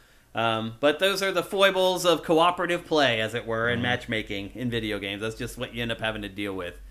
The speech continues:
Speaker 1: And I do think that that person was trying to grief me and make it as annoying <laughs> as possible.
Speaker 2: No, I think that actually is a very efficient way to, to manage things.
Speaker 1: Oh, really?
Speaker 2: 'Cause it gets you your, all your whole super bar back.
Speaker 1: Yeah.
Speaker 2: If you're, if you're, uh, if you have multiple bars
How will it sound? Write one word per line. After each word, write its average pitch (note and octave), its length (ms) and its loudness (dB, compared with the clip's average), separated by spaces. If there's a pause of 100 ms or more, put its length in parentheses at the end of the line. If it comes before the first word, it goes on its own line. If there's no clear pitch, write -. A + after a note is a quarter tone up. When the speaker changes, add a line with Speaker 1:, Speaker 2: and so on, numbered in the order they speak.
(300)
Speaker 1:
And B2 80 0
I C#3+ 100 4
do D#3+ 260 -4
think D3 160 0
that C3 100 -4
that B2 160 -2
person A#2+ 300 -2
was A2 160 -8 (180)
trying A#2+ 240 -2
to G#2+ 60 -6
grief G#2+ 400 -10
me F2 340 -18
and G#2+ 100 -12
make G#2+ 200 -8
it A2+ 60 -4
as G#2 120 -8
annoying A#2+ 400 -4
<laughs> - 60 -4
as - 100 -16
possible. - 220 2
Speaker 2:
No, D#3 120 8
I E3 160 10
think F3+ 200 2
that F#3 160 6
actually C#3 500 4
is B2+ 180 2
a A#2 60 -2
very A2+ 240 0
efficient G#2+ 420 -4
way G#2+ 180 -6
to, G2 100 -6 (160)
to G2 220 -8 (220)
manage G2+ 360 -6
things. F2+ 260 -8
Speaker 1:
Oh, D#3+ 140 6
really? D#3+ 340 8
Speaker 2:
'Cause - 100 6
it C#3 120 2
gets D3+ 160 4
you E3 80 2
your, D#3+ 200 4
all D#3+ 200 6
your C#3 120 2
whole E3+ 220 4
super F3+ 300 -2
bar A2 180 4
back. F#2 300 -6
Speaker 1:
Yeah. A#2+ 220 2
Speaker 2:
If A2+ 40 4
you're, C3+ 200 4 (300)
if C3 140 -4
you're, D#3+ 380 6
uh, B2 480 8
if B2 120 -6
you D#3 60 2
have D#3+ 80 0
multiple D3 340 2
bars A#2 760 4